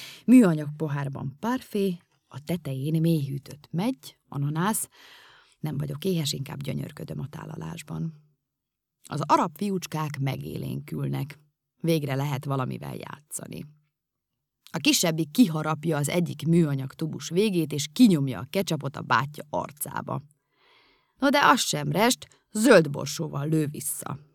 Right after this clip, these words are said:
A sült krumpli a parféban, a két kis arab egymással háborúzik,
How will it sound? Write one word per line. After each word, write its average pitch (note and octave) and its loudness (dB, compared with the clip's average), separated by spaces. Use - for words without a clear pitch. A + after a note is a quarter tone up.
A E3 -2
sült C4 4
krumpli D3 0
a C3+ -2
parféban, A3+ 2
a D3 -2
két A#3 2
kis - -6
arab E3 0
egymással C#3 -2
háborúzik, D#3 2